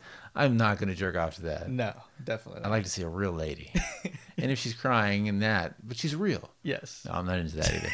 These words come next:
Speaker 1: All right, come on. So here's my, is that weird? So the weird part is,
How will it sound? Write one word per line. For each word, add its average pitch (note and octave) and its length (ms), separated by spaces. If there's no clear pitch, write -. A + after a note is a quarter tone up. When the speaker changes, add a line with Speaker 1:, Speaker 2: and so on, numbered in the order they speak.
Speaker 1:
All A2 80
right, - 180
come A2 140
on. E2+ 120
So B2 380
here's F3 340
my, B2+ 220
is G#2 100
that F2+ 240
weird? D#2+ 260
So G2+ 480
the G#2+ 100
weird D#3 300
part A#2+ 300
is, F2+ 520